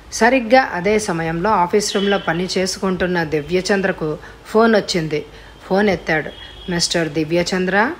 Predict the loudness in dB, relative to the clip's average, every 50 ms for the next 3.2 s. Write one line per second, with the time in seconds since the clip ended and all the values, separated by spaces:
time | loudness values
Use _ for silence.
0 | -12 -20 -20 -10 -4 -2 -2 0 0 0 0 2 0 0 0 0 0 0 0 2
1 | 0 0 0 0 -2 -2 0 0 0 0 0 -2 -2 -4 -6 -8 -10 -16 -20 -20
2 | -20 -6 0 4 4 4 4 4 4 4 4 4 2 0 -4 -4 -4 -2 -2 -2
3 | -2 -4 -6 -8